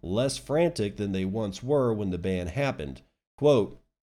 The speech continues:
"They have come to terms with the fact that they are going to lose out on profitability this year and are spending more time thinking about how they are going to run their future operations.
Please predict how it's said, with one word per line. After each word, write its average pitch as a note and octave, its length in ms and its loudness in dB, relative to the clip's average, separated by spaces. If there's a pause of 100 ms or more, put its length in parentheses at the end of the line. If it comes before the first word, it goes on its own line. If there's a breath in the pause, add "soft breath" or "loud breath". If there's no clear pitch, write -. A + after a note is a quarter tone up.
(340)
"They A#2+ 240 4
have A#2 180 0
come D#3+ 260 4
to G3 120 0
terms F#2+ 440 0
with A#2 180 -2
the - 80 -6
fact G2 280 -2
that F#2+ 120 -10
they G#2 100 0
are C3+ 100 0
going A#2+ 240 0
to A#2+ 100 -4
lose A#2+ 320 0
out A2+ 200 0
on F#2+ 140 -2
profitability G2+ 840 -2
this A#2+ 220 -6
year F2 300 -4
and A2+ 260 0
are A#2+ 140 2
spending A#2+ 440 0
more A#2+ 220 0
time F#2 440 -2 (460 loud breath)
thinking C#3+ 300 4
about A#2+ 240 2
how A#2+ 180 2
they A2+ 200 0
are G#2+ 80 -2
going A2 280 -2
to A#2+ 120 -6
run G2+ 240 -2
their G2 100 -2
future G2 360 -6
operations. F#2 840 -4